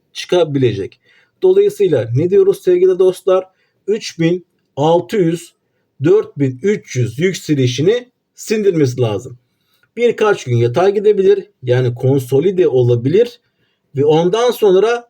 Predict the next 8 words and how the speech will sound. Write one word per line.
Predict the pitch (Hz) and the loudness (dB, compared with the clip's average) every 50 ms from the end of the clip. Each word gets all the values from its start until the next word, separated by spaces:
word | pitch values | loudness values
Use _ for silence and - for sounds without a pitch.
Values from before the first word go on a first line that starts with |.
| _ _ | _ _
tekrar | 226 247 214 214 - 185 170 160 156 151 | -2 -2 -2 0 0 0 0 0 0 0
dört | 180 180 180 180 - | 0 0 0 -2 -4
bin | 160 147 147 | -6 -4 0
beş | 160 180 180 - | 0 0 0 0
yüz | 165 143 135 | -2 -2 0
onu | 156 175 214 208 156 | 0 2 2 2 2
deneyebilir. | 151 147 143 131 120 104 98 92 - - - - _ _ _ _ _ _ _ _ _ _ _ _ _ _ _ _ _ _ _ _ _ _ _ _ _ _ _ _ _ _ _ _ _ _ _ - | 0 2 2 2 0 0 -2 -6 -10 -14 -18 -20 _ _ _ _ _ _ _ _ _ _ _ _ _ _ _ _ _ _ _ _ _ _ _ _ _ _ _ _ _ _ _ _ _ _ _ -2
Ee, | 135 135 139 139 139 139 139 139 139 139 143 | 2 2 4 4 4 4 4 4 4 4 2